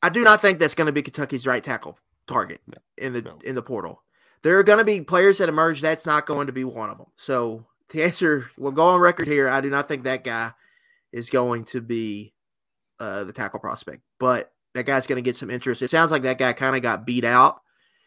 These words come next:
Speaker 1: at center and is entering the portal. That's probably gonna be something maybe Kentucky has to look at. A Power Five guy that maybe got beat out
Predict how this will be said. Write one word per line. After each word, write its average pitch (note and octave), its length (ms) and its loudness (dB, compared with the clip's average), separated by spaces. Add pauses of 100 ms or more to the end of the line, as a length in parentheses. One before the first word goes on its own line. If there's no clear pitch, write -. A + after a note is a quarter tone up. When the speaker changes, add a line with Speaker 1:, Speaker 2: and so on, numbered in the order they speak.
(160)
Speaker 1:
at B2+ 200 0
center D#3+ 580 -2 (480)
and B2+ 80 -4
is C3 80 -8
entering D3+ 160 0
the C3+ 60 -6
portal. D#3+ 280 4
That's C#3+ 220 2
probably F3 400 6
gonna D#3 200 -2
be D3+ 140 -4
something D3 400 -4
maybe C3+ 220 0
Kentucky A#2+ 500 -6
has G#2+ 160 -10
to A2 80 -12
look G#2 200 -8
at. F2+ 240 -12 (360)
A G#2+ 80 -6
Power B2+ 320 6
Five A#2 300 -2
guy A2 260 0
that A2+ 100 -6
maybe A#2 260 -4
got A2 240 -2
beat A2 200 -6
out G#2+ 260 -4